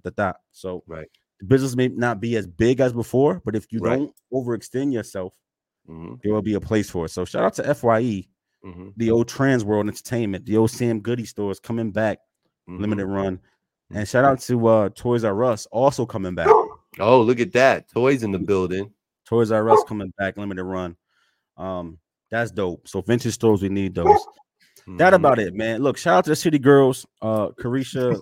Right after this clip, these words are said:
Speaker 1: um,
Speaker 2: <laughs>
Speaker 1: Stacey. I love y'all. You know what I'm saying? Y'all flop. But, um,
Speaker 2: <laughs>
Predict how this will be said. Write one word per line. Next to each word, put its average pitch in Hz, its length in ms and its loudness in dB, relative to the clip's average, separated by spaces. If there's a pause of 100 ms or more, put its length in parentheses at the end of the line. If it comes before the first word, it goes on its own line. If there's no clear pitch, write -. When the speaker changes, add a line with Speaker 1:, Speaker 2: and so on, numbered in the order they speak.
(140)
Speaker 1:
um, 104 400 -2 (140)
Speaker 2:
<laughs> - 240 -12
Speaker 1:
Stacey. 120 500 -2
I - 60 -8
love 110 240 2
y'all. 117 500 2
You - 80 -12
know 110 100 -2
what 107 40 0
I'm 107 80 -2
saying? 110 460 -2 (100)
Y'all 98 180 -2
flop. 113 360 0 (680)
But, 95 160 -8
um, 98 340 -8 (520)
Speaker 2:
<laughs> 214 1160 4